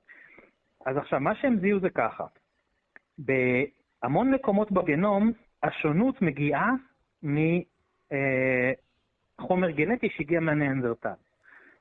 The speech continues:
כמו שגם דיברנו על זה כאן בתוכנית בעבר, כל אחד מאיתנו יש לו בערך שני אחוז ניאנדרטל בגנום.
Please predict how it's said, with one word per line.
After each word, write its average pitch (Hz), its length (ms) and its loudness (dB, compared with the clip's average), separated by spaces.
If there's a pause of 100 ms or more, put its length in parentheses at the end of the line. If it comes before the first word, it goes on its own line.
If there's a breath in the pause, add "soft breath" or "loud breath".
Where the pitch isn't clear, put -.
(160)
כמו 170 160 0
שגם 170 280 0
דיברנו 135 400 0
על 117 120 -2
זה 110 80 -12
כאן 131 220 -2
בתוכנית 196 440 -2
בעבר, 180 420 0 (560 loud breath)
כל 226 320 0
אחד 190 360 -2
מאיתנו 190 500 0
יש 165 100 -2
לו 165 100 -4
בערך 156 340 2 (100)
שני 135 140 -2
אחוז 135 280 -6
ניאנדרטל 127 500 -4
בגנום. 107 500 -4